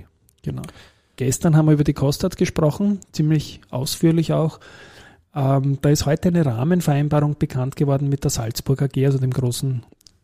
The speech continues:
dortigen lokalen Energieversorger. Und da geht's doch um acht Komma acht Millionen Euro, Laufzeit zwei Jahre. Und,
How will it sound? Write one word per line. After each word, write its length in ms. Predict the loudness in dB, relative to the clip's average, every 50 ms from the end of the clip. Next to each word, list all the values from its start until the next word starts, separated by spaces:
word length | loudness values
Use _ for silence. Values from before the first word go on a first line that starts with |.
| _ _
dortigen 480 | -4 -4 -4 -4 -6 -6 -2 0 0
lokalen 640 | 2 2 2 0 0 -2 -6 -8 -6 -6 -6 -6 -6
Energieversorger. 1040 | -6 -6 -6 -2 0 2 2 4 2 2 2 2 0 0 0 0 0 0 0 0 0 -2 -6 _ -20 -20 -20 -20 -20 -20 -12 -6
Und 160 | -6 -2 0
da 60 | 0
geht's 280 | 0 0 -2 -4 -4 -8
doch 260 | -8 -8 -8 -6 -4
um 120 | -6 -4 -4
acht 280 | -6 -8 -10 -10 -6
Komma 220 | -2 -2 -2 0 -2
acht 220 | -4 -6 -4 0
Millionen 480 | 0 0 2 2 2 2 2 0 0 0
Euro, 500 | 0 0 0 2 4 4 4 4 2 0 -2 -2
Laufzeit 440 | -2 -2 -2 -2 -4 -4 -4 -4
zwei 160 | -4 -4 -2 -2
Jahre. 540 | -2 -2 -2 -2 0 0 0 0 0 -2 -4 _ _ -18 -18 -18 -18 -20 -20 -20 -20 _
Und, 1000 | 0 4 6 6 8 6 6 6 4 2 2 2 2 0 0 0 -2 -4 -6 -10